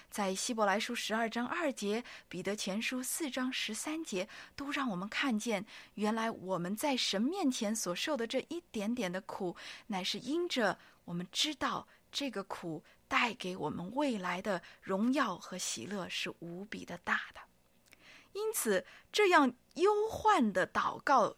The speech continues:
价值何在呢？珍儿现在就要来跟您思想一下了。很多时候我们，呃，常常讲的一句话就是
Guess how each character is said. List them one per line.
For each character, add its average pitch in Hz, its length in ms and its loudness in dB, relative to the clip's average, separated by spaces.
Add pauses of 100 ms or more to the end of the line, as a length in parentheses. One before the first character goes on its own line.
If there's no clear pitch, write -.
(160)
价 311 360 2
值 208 300 -4
何 175 320 -4
在 320 360 0
呢？ 262 180 4 (360)
珍 214 160 0
儿 190 140 2
现 240 300 2
在 214 260 2 (220)
就 214 120 -4
要 190 80 0
来 180 200 0 (100)
跟 381 340 0
您 220 240 4 (140)
思 - 300 -6
想 165 280 -2
一 180 120 -6
下 202 260 -2
了。 - 180 -6 (920)
很 220 200 4
多 285 160 8
时 - 160 6
候 233 320 2
我 170 260 0
们， 190 400 2 (280)
呃， 180 420 -4
常 226 260 2
常 233 240 2
讲 - 220 -2
的 123 60 -6
一 190 80 -4
句 233 100 0
话 233 220 2
就 202 120 -4
是 196 140 -6